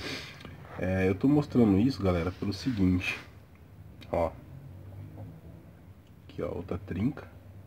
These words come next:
Se vocês verem aqui em cima, dá pra ver ela aqui em cima também. Deixa eu focar.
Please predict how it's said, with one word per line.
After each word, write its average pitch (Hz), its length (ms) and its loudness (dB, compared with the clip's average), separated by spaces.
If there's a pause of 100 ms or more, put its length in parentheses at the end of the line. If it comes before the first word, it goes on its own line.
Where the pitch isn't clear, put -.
(1120)
Se - 60 -12
vocês 92 380 0
verem 90 320 2
aqui - 200 -2
em 92 60 2
cima, 90 280 0
dá 87 120 0
pra 87 280 2
ver 85 120 6
ela 82 140 0
aqui - 160 -4
em 87 80 0
cima 87 240 -2
também. 82 460 -4 (3250)
Deixa - 260 -8
eu 92 40 -4
focar. 95 640 -2